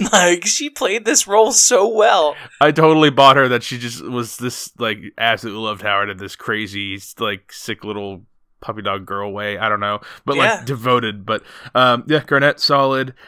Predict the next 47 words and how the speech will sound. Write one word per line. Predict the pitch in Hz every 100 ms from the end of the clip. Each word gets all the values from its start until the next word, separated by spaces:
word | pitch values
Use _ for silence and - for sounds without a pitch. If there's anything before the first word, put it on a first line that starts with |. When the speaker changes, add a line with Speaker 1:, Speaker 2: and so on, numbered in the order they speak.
| - -
Speaker 2:
Um, | 123 123 117 110
Lakeith | 139 151 - 214 -
was | 170 - - 139
good | - 139 139
at | 135
what | 131
he | 131
was | 117
doing. | 107 123 139 143 -
I | 123
just | 117 -
didn't | 113 107 -
like | 107 104 - _
his | 104 -
character. | 104 104 - 131 135
Like, | 120 107
I | 107
didn't | 107 101
like | 101 98 _ _
what | 117
exactly | 104 95 101 - 92
how | 104
he | 98 110
was | 98
being | 110 104
used. | 98 101 110 131 - - - -
I | 117
kept | 156 -
thinking | 175 160 131
when | 123
I |
was | 113 -
seeing | 123
him | 113 110 104
in | 104
the | 101
trailer, | - 113 110 107 101 -
uh, | 110 107 104 101
remember, | - 127 139 156 151 127
um, | 113 110 101 101 - -
what | 110
was | 104 101
the | 95
other | 107
movie | 104 104 87
with | 98 104
the, | 104